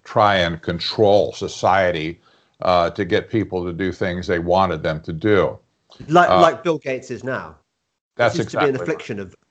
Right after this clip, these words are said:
Speaker 2: of billionaires.
Speaker 1: <clears throat> That's exactly right. And David Rockefeller was, um, uh, he was the torchbearer for the Rockefeller family. There were other,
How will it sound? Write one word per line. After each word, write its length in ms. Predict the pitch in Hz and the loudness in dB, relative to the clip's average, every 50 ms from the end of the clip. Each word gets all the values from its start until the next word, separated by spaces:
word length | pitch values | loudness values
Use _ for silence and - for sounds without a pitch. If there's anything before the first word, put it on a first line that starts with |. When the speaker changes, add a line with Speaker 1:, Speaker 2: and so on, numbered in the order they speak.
| - - | -18 -16
Speaker 2:
of 160 | 127 110 - | -16 -16 -16
billionaires. 520 | - 117 110 104 104 101 87 80 - - _ _ _ _ _ | -14 -12 -10 -10 -10 -10 -12 -14 -16 -20 _ _ _ _ _
Speaker 1:
<clears throat> 220 | _ _ _ _ _ | _ _ _ _ _
That's 640 | - 147 139 123 143 131 113 110 113 110 104 - | -6 -2 2 2 2 2 4 4 2 2 2 0
exactly 480 | 110 92 - 101 92 85 85 - 92 85 | -4 -2 0 2 2 2 0 -2 -4 0
right. 260 | 82 78 76 73 71 - _ _ _ _ _ _ _ - _ _ _ _ - | 0 2 0 0 -2 -8 _ _ _ _ _ _ _ -20 _ _ _ _ -8
And 120 | - 110 | -6 2
David 300 | 113 147 160 175 170 147 | 4 4 6 6 4 4
Rockefeller 640 | 127 123 117 117 117 117 104 - 110 104 98 95 95 95 | 6 6 4 4 2 -2 -2 2 2 4 4 4 2 2
was, 340 | 92 92 87 87 87 - | 0 0 -2 -2 -4 -2
um, 500 | 101 90 87 87 85 80 80 78 80 80 _ _ _ _ _ _ _ _ - _ _ _ _ _ _ | 0 0 2 2 0 -2 -4 -8 -10 -14 _ _ _ _ _ _ _ _ -20 _ _ _ _ _ _
uh, 300 | 85 85 85 82 82 80 | -2 -2 0 0 -2 -4
he 200 | 82 82 135 147 | -4 0 0 2
was 240 | 143 139 120 - - | 4 4 2 0 -2
the 120 | 101 90 | -6 -8
torchbearer 1000 | - - - - 113 110 107 - - 85 101 87 80 73 71 71 67 - - - _ _ _ _ _ _ _ _ _ _ _ _ | -8 -2 4 4 4 4 4 0 -6 -2 0 0 0 0 -2 -4 -8 -10 -12 -16 _ _ _ _ _ _ _ _ _ _ _ _
for 220 | 110 104 101 98 | 0 2 2 4
the 100 | 90 90 | 2 0
Rockefeller 640 | 90 90 92 90 - - - 85 - 98 90 85 82 80 | 2 2 4 2 2 0 -6 -6 -2 0 0 0 0 -2
family. 480 | - - 95 90 87 82 78 78 80 | -4 -2 -2 -2 -2 -4 -4 -6 -6
There 200 | 80 82 101 110 | -4 -2 0 0
were 280 | 117 113 - 127 131 - | 0 -2 -4 -4 -2 0
other, 400 | - 156 185 - 220 156 - | 2 2 2 2 -2 -6 -6